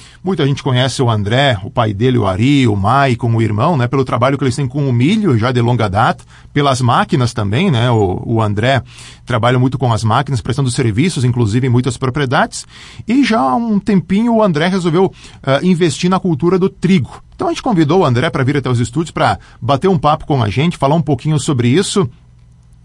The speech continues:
e do porquê o pessoal tá se voltando agora pro trigo. Mas antes de mais nada, André, obrigado por vir até os estúdios. Sei que tua rotina tá corrida, mas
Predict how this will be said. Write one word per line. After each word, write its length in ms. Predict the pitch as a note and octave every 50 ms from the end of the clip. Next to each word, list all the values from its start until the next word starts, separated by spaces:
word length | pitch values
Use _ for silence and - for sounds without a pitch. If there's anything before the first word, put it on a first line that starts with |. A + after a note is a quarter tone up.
| - -
e 60 | C3+
do 140 | D3 C#3 A3+
porquê 420 | - B3+ B3 B3 - - F#3+ G#3+ G3+ - - - -
o 80 | - B2+
pessoal 240 | C3 B2+ A#2 D3 -
tá 80 | C#3+
se 80 | A#2+ -
voltando 420 | D3+ D#3+ C3+ A#2+ - C#3+ C#3+ D3
agora 380 | C#3+ A#2 G#2+ A#2 B2 B2 B2 B2 - - - - - - -
pro 280 | - D3 D3 C#3 C#3+
trigo. 400 | C3+ - - - D#3 - - - -
Mas 160 | - A#2+ B2
antes 60 | C3
de 80 | C3+ D3+
mais 120 | C3 B2 A#2+
nada, 140 | C3 D3
André, 240 | D#3 C#3+ C3+ C3+ C3+
obrigado 540 | B2 A#2+ C3 B2+ A#2+ C3 D3 D#3+ C3+ - - - -
por 220 | C#3 C3 A#2+ A#2 - - - -
vir 200 | A#2 A#2 C3+ C3+
até 120 | B2 B2+
os 120 | C3 B2+ A#2
estúdios. 240 | A#2 - D#3+ E3 A#2+
Sei 100 | D#3 D3+
que 80 | -
tua 260 | - D3+ C3+ B2+ G#2 - - - - - - -
rotina 360 | - B2+ C3 B2 D#3 D3+ D3
tá 100 | C#3+ D3
corrida, 400 | C3 - C#3+ A#2 A#2+ C#3 D#3 F3
mas 380 | F3 D#3 D3 C#3 - - -